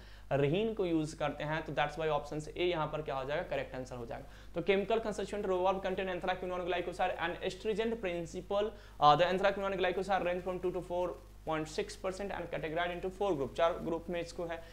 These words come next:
एक anthrachinone with a carboxyl group, रीन ग्लूकोरीन है, anthrachinone without carboxyl group जिसमें alloy amodins, amodin, chrysophenol, physione है, anthrachinone और dianthrones,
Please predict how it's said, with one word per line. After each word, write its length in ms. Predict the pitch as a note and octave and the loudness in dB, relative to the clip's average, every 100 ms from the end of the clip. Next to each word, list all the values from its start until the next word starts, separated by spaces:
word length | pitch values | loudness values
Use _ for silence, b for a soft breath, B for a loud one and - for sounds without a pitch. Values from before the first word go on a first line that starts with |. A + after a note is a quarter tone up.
| B - | B 0
एक 140 | D#3 | 2
anthrachinone 580 | E3+ E3 F3+ F#3 F3+ F3+ | 2 2 2 2 0 0
with 200 | E3+ E3 | 0 2
a 140 | E3+ F3 - | 2 2 4
carboxyl 580 | D#3 D#3 D#3 D3 F3 E3+ | 4 6 4 2 0 2
group, 200 | F#3+ F#3+ | 2 2
रीन 320 | C#3+ D#3+ E3 | 0 0 0
ग्लूकोरीन 560 | D3 D3 E3 E3 E3+ E3 | -2 -2 -2 -2 -2 -4
है, 160 | E3 B B - D#3 | -6 B B -2 0
anthrachinone 500 | D#3+ F3+ F3+ F3+ F3+ | 4 4 4 2 0
without 320 | D3+ C#3+ E3 F#3+ | 2 6 6 6
carboxyl 440 | F3 F3 F3 D#3+ F3 | 4 6 4 0 0
group 200 | F3+ F3+ - | 2 0 -4
जिसमें 340 | - - D#3+ - | -10 -4 -2 2
alloy 280 | D3 D3+ | 6 6
amodins, 680 | - D#3+ D#3 D#3 D#3+ E3+ D3 | 6 2 0 0 0 -4 -2
amodin, 460 | D3 D3 D#3 E3 D#3+ | -2 0 -2 -2 0
chrysophenol, 720 | D3+ D3 D#3 - D3 D3+ E3 - | 2 2 -2 -4 0 2 2 -2
physione 460 | C#3+ D3 D3+ D#3 D3+ | -6 -2 0 0 0
है, 200 | D#3 D#3 B B - | -2 -4 B B 2
anthrachinone 680 | E3 E3+ F#3+ F#3+ F3+ F3+ F#3 | 2 4 4 4 2 0 2
और 380 | - E3 F3+ | 6 6 6
dianthrones, 680 | D#3+ E3+ F3 F3 F3 F3+ | 6 6 4 0 -2 -2